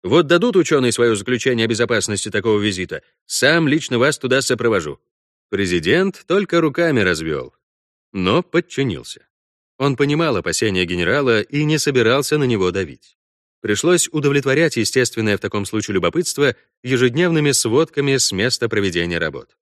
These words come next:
Кстати, маскировка не ограничилась только созданием фальшивой крыши.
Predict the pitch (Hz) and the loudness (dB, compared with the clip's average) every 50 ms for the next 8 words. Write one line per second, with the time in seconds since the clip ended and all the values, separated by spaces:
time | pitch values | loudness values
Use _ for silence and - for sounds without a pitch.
0 | _ _ _ _ _ _ _ - - 104 95 - - 92 87 87 87 90 - - | _ _ _ _ _ _ _ -4 -2 -2 -2 0 0 -2 0 0 -2 -4 -4 -4
1 | - 87 92 113 - - 123 123 120 117 117 117 113 113 113 117 143 151 - - | -2 -2 -2 -2 -2 -2 -2 -2 0 0 0 0 0 0 0 0 -2 -4 -2 0
2 | 131 117 95 - - 110 95 - 117 107 - 123 120 113 117 107 101 104 107 104 | 0 0 0 0 -2 -4 -2 -2 -4 0 0 0 0 2 0 0 0 0 -2 0
3 | - 117 113 - - 123 127 156 - - 120 90 - - - | 0 -2 -2 0 0 0 0 0 -2 -4 -6 -6 -6 -8 -12